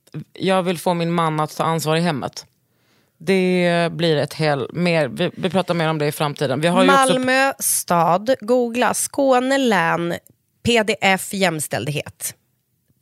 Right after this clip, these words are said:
Speaker 2: Thank me later. Vi kan gå igenom det sen i grupper. Ehm, det, Malmö,
Speaker 1: Fan, vad sjukt.
Speaker 2: eh, Skåne län har sammanställt en P D F. Det här är faktiskt, eh,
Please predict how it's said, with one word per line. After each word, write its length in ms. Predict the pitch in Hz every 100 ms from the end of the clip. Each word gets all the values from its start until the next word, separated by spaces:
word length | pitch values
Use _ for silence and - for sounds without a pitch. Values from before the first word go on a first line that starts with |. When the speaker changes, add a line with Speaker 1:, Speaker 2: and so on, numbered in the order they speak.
| -
Speaker 2:
Thank 320 | - 277 269 -
me 120 | 202
later. 440 | 185 165 147 117
Vi 140 | - 233
kan 200 | 247 247
gå 120 | 240
igenom 520 | 240 220 196 175 170 -
det 300 | - 180 160
sen 400 | 156 - 104 196 -
i 120 | -
grupper. 520 | 190 180 170 156 165 285 _
Ehm, 560 | - 175 165 160 160 160 - _
det, 360 | 196 240 226 -
Malmö, 680 | 226 247 247 240 240 233 226
Speaker 1:
Fan, 160 | 185 160
vad 160 | 147
sjukt. 220 | - 160
Speaker 2:
eh, 160 | - 196 190
Skåne 380 | - 285 277
län 220 | 262 196 190
har 120 | 185
sammanställt 680 | 190 180 160 156 170 160 -
en 320 | - 165 160 151
P 100 | 175
D 60 | 156
F. 100 | 151
Det 80 | 233
här 120 | 254
är 180 | 220 -
faktiskt, 540 | - 196 - 175 - - _ _
eh, 360 | 180 180 175